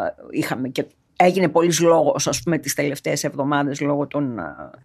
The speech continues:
των ταραχών. Αυτό είναι ένα σι-, ένα σημείο πολύ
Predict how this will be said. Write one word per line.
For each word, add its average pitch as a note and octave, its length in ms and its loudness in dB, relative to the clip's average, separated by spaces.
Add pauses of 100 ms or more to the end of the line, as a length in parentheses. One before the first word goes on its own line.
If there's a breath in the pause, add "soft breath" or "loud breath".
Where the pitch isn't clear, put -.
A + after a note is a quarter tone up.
(160)
των D3 160 2
ταραχών. C#3+ 600 0 (840)
Αυτό E3 280 0
είναι A3+ 100 2
ένα A#3+ 140 4
σι-, - 200 -2
ένα F3 240 2
σημείο D#3+ 580 0 (120)
πολύ F#3 800 2